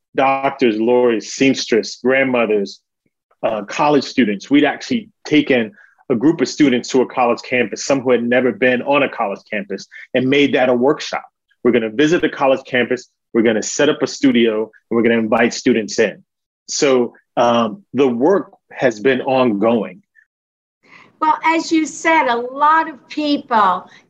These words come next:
Speaker 2: get tattoos for different reasons, different expressions. Um, what did you learn, though, about people and tattoos? I mean, I know you know why they do, but what did you learn about these people?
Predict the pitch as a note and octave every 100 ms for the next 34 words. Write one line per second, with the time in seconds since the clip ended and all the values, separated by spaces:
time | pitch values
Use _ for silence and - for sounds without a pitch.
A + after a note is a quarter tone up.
0 | _ C#4+ D#4+ D#4+ - - C#4+ C4 C4 -
1 | C#4 B3+ G#3+ G#3 - - A3+ G#3 F#3+ F3
2 | - C#4+ C#4+ C4 - F#3+ G#3+ A3+ G#3 F#3+
3 | G3 E3 F3+ F3+ - D4+ D4 C#4 A3+ G#3
4 | - - - G3 F3+ - - E3+ E3+ -
5 | - - - - - B3+ C4 B3 B3 _
6 | _ _ _ _ _ - C4 C5+ C#5+ G4+
7 | G4+ E4 E4 D4 A#3 A3 B3 C#4 C#4 A#3+
8 | G#3 F#3+ F3 F3 E3 D#3+ - - _ -
9 | A#3+ C4 A#3+ B3 - C4+ B3 - A3 G3+
10 | G#3 G3+ A3 F#3+ F3+ - A3 E3 C3+ D3+
11 | - G3 A3+ A#3 A3+ A#3+ B3+ C4+ B3 A#3
12 | A3+ G#3 F#3+ G#3 G#3 G#3 G3+ A3+ G#3 A3
13 | B3 E4+ E4 D4 A#3+ B3+ A#3 A3 A3+ A#3+
14 | G#3+ E3 F#3+ - D#3+ E3+ - - D#3+ -
15 | - F3 - -